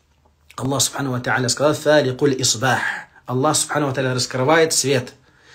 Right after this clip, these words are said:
Сурат Аль-Ан'ам. Также Всевышний Аллах Субхану ва Тааля сказал: «Инна Аллаха фаликуль хабби ван нава». Всевышний Аллах Субхану ва Тааля разделяет, раскрывает, э, зерно от косточки. Именно фаляк — это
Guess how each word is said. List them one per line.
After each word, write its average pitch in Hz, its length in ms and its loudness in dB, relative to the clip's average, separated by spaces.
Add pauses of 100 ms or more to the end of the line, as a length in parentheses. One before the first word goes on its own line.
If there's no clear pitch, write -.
(260)
Сурат 127 320 -2
Аль-Ан'ам. 123 460 0
Также 151 240 0
Всевышний 143 320 -2
Аллах 135 180 2
Субхану 143 280 -2
ва 127 80 0
Тааля 135 260 4
сказал: 156 320 2
«Инна 156 240 2
Аллаха 135 340 4
фаликуль 151 540 2
хабби 180 440 4 (460)
ван 135 220 2
нава». 127 340 2 (460)
Всевышний 135 420 -2
Аллах 131 180 2
Субхану 139 260 -2
ва 123 60 -2
Тааля 139 400 4
разделяет, 131 560 4
раскрывает, 156 640 4 (760)
э, 117 520 -2
зерно 127 460 2
от 127 160 -2
косточки. - 600 -2 (580)
Именно 214 540 6
фаляк — 190 400 4
это 147 340 4